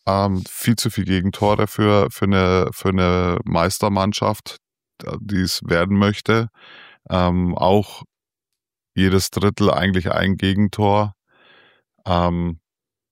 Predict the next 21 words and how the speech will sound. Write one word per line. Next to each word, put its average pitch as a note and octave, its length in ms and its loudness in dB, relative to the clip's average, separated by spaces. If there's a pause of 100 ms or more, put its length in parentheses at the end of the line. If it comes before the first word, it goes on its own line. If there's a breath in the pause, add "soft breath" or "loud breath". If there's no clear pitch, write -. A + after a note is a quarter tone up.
(480)
im E2+ 180 -6
Drittel, F#2 400 -2
im F2+ 120 0
zweiten G2+ 440 0
Drittel G#2+ 360 0
war's G2 260 0
bei F#2 180 2
München G2+ 600 0
zwölf, - 640 0
äh, F2+ 200 2
vierzehn F2+ 580 -2 (360)
Gegentore F#2 560 0
in E2+ 180 0
elf F2+ 300 0
Spielen F#2 640 -2
in F2 160 -6
den E2+ 120 -2
Playoffs. F2 540 -2 (760 loud breath)
Das F2+ 220 0
ist - 340 0
einfach, F2+ 580 0